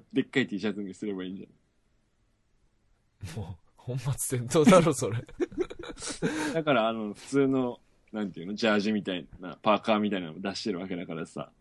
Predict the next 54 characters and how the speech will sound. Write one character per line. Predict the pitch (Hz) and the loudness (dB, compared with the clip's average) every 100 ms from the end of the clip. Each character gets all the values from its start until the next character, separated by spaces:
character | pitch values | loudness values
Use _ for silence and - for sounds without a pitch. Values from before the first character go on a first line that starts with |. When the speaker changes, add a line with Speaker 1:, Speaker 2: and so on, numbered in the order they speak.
| _ _ | _ _
Speaker 2:
う | 95 | -12
ん。 | 87 82 | -10 -4
Speaker 1:
そ | 113 | 2
の | 110 | 4
流 | 113 127 | 6 8
れ | 123 | 8
で、 | 110 107 85 - _ _ | 6 2 0 -6 _ _
ア | 101 | 2
ン | 104 | 4
ダ | 104 | 6
ー | 104 98 | 6 6
ア | |
ー | 92 | 2
マ | 90 | -2
ー | 87 | -6
の | 90 | -8
T | - 90 | -6 -6
シ | 87 | -6
ャ | |
ツ。 | - | 2
も | 147 131 - | 6 6 4
う、 | 123 | 4
胸 | 160 214 226 | 8 8 8
に | 185 117 | 8 6
大 | 123 - - | 2 -2 -10
き | 165 160 | -8 2
く | 139 | 4
あ | 117 | 6
の | 117 113 | 4 2
ロ | 117 | 2
ゴ、 | 107 110 107 _ _ | 4 2 0 _ _
印 | 117 110 | -4 -2
刷 | 117 104 104 | -2 0 0
よ。 | 101 | 0
Speaker 2:
い | |
や、 | 87 | -2
そ | - 131 151 | -4 0 2
う | 185 | 2
い | |
う | 165 | 2
中 | - 160 185 | 0 0 0
学 | - | -2
生 | - | -2
は | 87 | -2
い | 92 | -2
る | 127 | -2
っ | |
て、 | - - 82 - | -4 -6 -10 -10
も | 98 90 | -6 4
う。 | |
Speaker 1:
<laughs> | - 170 190 185 196 - _ - - - - - | 6 6 0 -4 -6 -8 _ -12 -10 -8 -12 -18
Speaker 2:
普 | - - | -12 -8
通 | - 98 | -4 -4
に。 | 85 82 | -4 -8